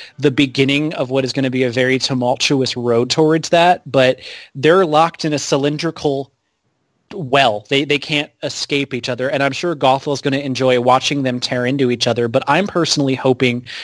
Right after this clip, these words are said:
that even if one or the other isn't redeemed, that they at least have some emotional recompense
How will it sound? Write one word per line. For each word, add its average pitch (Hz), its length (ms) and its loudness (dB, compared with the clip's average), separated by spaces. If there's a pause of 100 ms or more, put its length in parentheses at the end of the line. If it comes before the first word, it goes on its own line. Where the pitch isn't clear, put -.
(240)
that 139 380 2
even 196 340 4
if 151 240 0
one 143 320 2
or 156 140 -4
the 135 100 0
other 135 220 2
isn't 139 360 -6
redeemed, 127 520 -4
that 135 160 -4
they 143 180 4
at 143 100 -4
least 139 500 -2
have 135 580 0
some 127 480 -4 (640)
emotional 143 600 2
recompense 143 760 -4